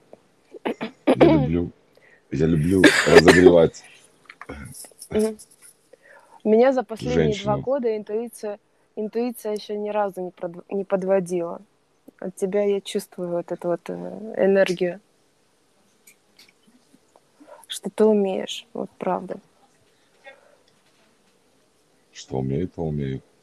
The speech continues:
Speaker 2: Всё покажу, всё
Speaker 1: Мгм.
Speaker 2: расскажу, всё дам попробовать.
Speaker 1: <laughs>
Speaker 2: Записывайтесь
Speaker 1: Ты
Speaker 2: на
Speaker 1: попробуй.
Speaker 2: курсы Торнадо.
Speaker 1: Так ты попроб-, ты, ты меня сначала попробуй.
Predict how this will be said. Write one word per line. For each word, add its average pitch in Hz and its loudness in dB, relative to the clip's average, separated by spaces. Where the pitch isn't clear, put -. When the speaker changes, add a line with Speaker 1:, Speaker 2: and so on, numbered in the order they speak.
Speaker 2:
Всё 85 -8
покажу, 87 -6
всё 190 -6
Speaker 1:
Мгм. 202 -2
Speaker 2:
расскажу, 95 -6
всё - -10
дам 76 -2
попробовать. 67 -6
Speaker 1:
<laughs> 262 2
Speaker 2:
Записывайтесь 170 0
Speaker 1:
Ты 220 4
Speaker 2:
на - -2
Speaker 1:
попробуй. 208 4
Speaker 2:
курсы 76 -2
Торнадо. 67 -2
Speaker 1:
Так - -6
ты - 4
попроб-, 175 2
ты, 226 0
ты 247 4
меня 277 6
сначала 202 -2
попробуй. 180 -8